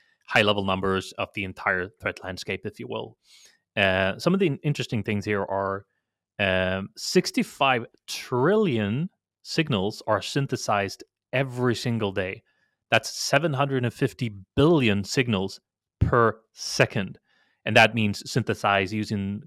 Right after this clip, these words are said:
kind of sophisticated data analytics and A I algorithms.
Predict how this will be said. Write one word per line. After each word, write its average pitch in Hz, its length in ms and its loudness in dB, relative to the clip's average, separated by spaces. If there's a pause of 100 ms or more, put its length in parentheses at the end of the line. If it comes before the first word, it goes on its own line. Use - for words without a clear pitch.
kind 107 160 2
of - 60 -6
sophisticated 107 680 -2
data 104 300 2
analytics 98 540 -2
and 107 200 -6
A 104 200 2
I 92 400 2
algorithms. 95 720 -2